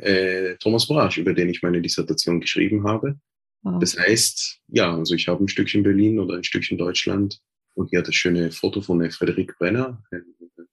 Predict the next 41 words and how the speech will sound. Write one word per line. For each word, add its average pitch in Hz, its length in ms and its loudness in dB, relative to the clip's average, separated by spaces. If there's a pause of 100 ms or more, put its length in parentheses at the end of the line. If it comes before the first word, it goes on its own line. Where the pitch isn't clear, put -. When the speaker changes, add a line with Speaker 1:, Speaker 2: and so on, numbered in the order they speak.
(140)
Speaker 1:
aus - 180 -10
der, 85 220 -8
aus 90 140 -4
einer 85 220 0
Ausstellung 98 400 0
zu 87 160 -2
Heil, 98 220 0
am 87 120 0
Jüdischen 87 280 -2
Museum 85 320 -4
Berlin. 98 420 -2 (400)
Schon. 82 360 0 (760)
Also 82 340 -2 (400)
das 87 200 0
ist - 80 -4
mein, 87 260 0
mein 85 220 0
Portal 90 520 0
quasi. 80 380 -4
Man 80 180 -2
geht 98 160 2
hier 90 120 0
durch 87 160 -2
die 82 100 -6
Tür 95 180 0
und 85 120 -2
man 82 100 -4
ist 78 100 -8
in 82 140 -4
Berlin. - 180 -10 (760)
Hat - 100 0
was. 175 260 6 (560)
Speaker 2:
<laughs> - 540 -16
Wie 220 80 4
sieht 208 140 6
denn 220 120 10
der 180 140 8
Rest 220 180 6
der 269 120 6
Wohnung 170 240 6
aus, 170 340 2